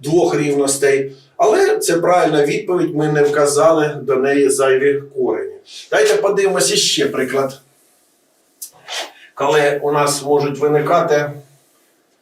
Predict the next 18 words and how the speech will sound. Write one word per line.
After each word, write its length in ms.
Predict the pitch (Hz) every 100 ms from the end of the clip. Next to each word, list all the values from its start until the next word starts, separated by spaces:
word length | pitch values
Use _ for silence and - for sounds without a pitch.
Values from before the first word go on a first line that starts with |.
| _ _ - -
двічі 400 | 131 165 175 160
повторення 800 | 143 170 - 156 135 120 120 117 110
коренів. 380 | 101 101 107 - - -
Ну, 60 | 190
давайте 280 | 180 165
розв'яжемо 480 | 170 156 151 147 139
ось 140 | 143 143
таке 220 | 139 135
рівняння. 600 | 123 120 117 110 113 117 - - - - - - _ - - _
Синус 500 | - - - 143 139
два 240 | 143 156 170
ікс 440 | 208 - - - _ _ _ _
помножити 640 | 143 143 160 147 139 135 135
на 220 | 139 139
косинус 560 | 143 143 135 143 143
х 440 | 196 - - - - - _ _ _ _ _ _ _ _ - - - - - -
дорівнює 500 | 139 143 147 139 139
нуль. 340 | 139 - -